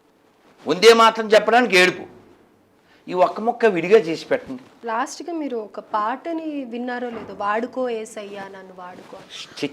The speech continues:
Speaker 1: ఛీ.
Speaker 2: ఆ పాట
Speaker 1: అసలు
Speaker 2: వింటే
Speaker 1: మీరు సరిగా వినలేదు నేను పాడింది. నేను పాడింది వినలేదు.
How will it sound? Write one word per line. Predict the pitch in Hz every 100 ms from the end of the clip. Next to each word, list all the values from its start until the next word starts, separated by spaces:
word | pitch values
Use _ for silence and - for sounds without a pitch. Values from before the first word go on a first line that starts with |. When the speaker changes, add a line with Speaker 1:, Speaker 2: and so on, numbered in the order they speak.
| -
Speaker 1:
ఛీ. | 220
Speaker 2:
ఆ |
పాట | 233 226 254
Speaker 1:
అసలు | - -
Speaker 2:
వింటే | 156 143
Speaker 1:
మీరు | 160
సరిగా | 151 131 151 214
వినలేదు | 190 165 151 151
నేను | 147 143
పాడింది. | 131 147 139 95 - _ _ _ _ _ _ _ _ _ _ -
నేను | 104 139 151
పాడింది | 135 160 208 214
వినలేదు. | 151 156 160 -